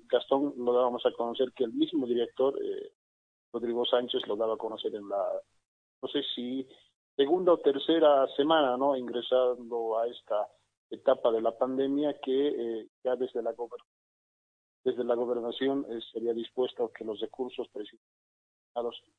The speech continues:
a lo que es el deporte, hablo de recursos económicos, han sido agotados en lo que es el tema salud y por aquello incluso se animó, eh, como un adelanto, ¿no? Que ya estaba determinado, pero lo veía,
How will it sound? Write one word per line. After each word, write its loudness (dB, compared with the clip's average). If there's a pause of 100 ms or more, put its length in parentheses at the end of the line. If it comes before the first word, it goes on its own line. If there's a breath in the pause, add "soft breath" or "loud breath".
(320)
a -4
lo -2
que -2
es -4
el -4
deporte, -2
hablo -2
de -4
recursos -12 (140)
económicos, -6
han -8
sido -6 (340)
agotados 4 (180)
en -8 (600)
lo -4
que 2
es 0 (180)
el -16
tema -4
salud -2
y -10
por -2
aquello 0 (520 soft breath)
incluso 0
se 0
animó, 4
eh, -2
como 0
un 6
adelanto, 4
¿no? -2
Que -6 (120)
ya -4
estaba -2
determinado, -2
pero -4 (440 soft breath)
lo -2
veía, 2